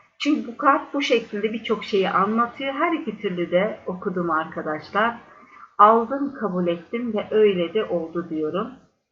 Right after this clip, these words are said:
Eğer size uyduysa sevgiyle alın, kabul edin. Uymayanları lütfen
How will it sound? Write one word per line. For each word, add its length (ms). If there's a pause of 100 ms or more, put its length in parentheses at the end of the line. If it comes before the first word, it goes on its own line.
(580)
Eğer 280
size 400
uyduysa 500
sevgiyle 600
alın, 360
kabul 340
edin. 200
Uymayanları 680 (100)
lütfen 480